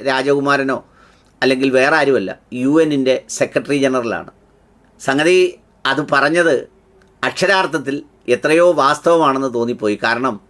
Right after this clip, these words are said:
മുസ്ലിങ്ങൾ മിണ്ടുന്നത് കുഴപ്പം, മിണ്ടാതിരിക്കുന്നത് കുഴപ്പം, ചിരിക്കുന്നത് കുഴപ്പം, ചിരിക്കാതിരിക്കുന്നത് കുഴപ്പം, അവനവൻ്റെ പൊച്ചം തലപ്പ് കണ്ടിക്കുന്നത് പ്രശ്നം,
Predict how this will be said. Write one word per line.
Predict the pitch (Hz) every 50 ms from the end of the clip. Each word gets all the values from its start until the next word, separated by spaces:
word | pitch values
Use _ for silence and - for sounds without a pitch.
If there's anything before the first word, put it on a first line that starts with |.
| _ _ _ _ _ _ _ _ _ -
മുസ്ലിങ്ങൾ | - 104 117 113 - 135 143 147 147 147 147 143 143 - - _ _ -
മിണ്ടുന്നത് | 117 113 120 127 139 143 156 151 156 147 151
കുഴപ്പം, | 147 143 135 135 135 143 143 131 - _ -
മിണ്ടാതിരിക്കുന്നത് | 117 117 120 120 127 127 123 117 113 - 120 117 113 107 110 101
കുഴപ്പം, | 92 87 - - - - _ _ _ _ _ _ _ _ _ _ -
ചിരിക്കുന്നത് | - 156 156 170 175 196 196 196 196 196 196
കുഴപ്പം, | 180 165 160 151 180 185 180 - _ _ _
ചിരിക്കാതിരിക്കുന്നത് | - - 131 127 123 120 160 147 147 139 127 110 127 120 120 113 113 98
കുഴപ്പം, | 90 85 - - 104 - _ _ _ _ _ _ _ _ _ _ _ _ _ _ -
അവനവൻ്റെ | 135 147 175 196 220 226 226 220 214 220 214 208 208 208 - - _ _ -
പൊച്ചം | 151 139 - - 170 - - _ _ _ _ _ _ _ _
തലപ്പ് | - 147 160 175 - - 190
കണ്ടിക്കുന്നത് | 165 147 143 160 180 185 196 175 175 165 165
പ്രശ്നം, | 139 135 127 - 143 147